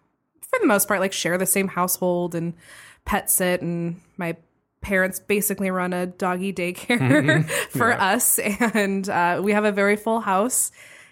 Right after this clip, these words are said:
Speaker 1: and I love every second of it.
Speaker 2: And because this becomes a theme, and I talked about it with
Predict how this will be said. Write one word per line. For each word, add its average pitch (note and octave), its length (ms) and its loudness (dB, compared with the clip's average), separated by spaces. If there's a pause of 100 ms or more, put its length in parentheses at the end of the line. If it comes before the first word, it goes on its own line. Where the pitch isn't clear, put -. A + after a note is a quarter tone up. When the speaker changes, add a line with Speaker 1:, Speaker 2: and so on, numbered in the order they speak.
(100)
Speaker 1:
and E3+ 380 2
I E3+ 80 2
love F3+ 260 0
every G3+ 300 0
second C#4+ 300 -2
of D3 100 -6
it. E3 200 -4 (300)
Speaker 2:
And G2 480 0 (180)
because F#2 440 0
this F#2+ 200 0
becomes F#2 540 -2
a F2 60 2
theme, E2+ 340 0
and E2 100 0
I E2 80 0
talked E2 300 -2
about D#2+ 240 0
it D2 180 0
with D2+ 540 -2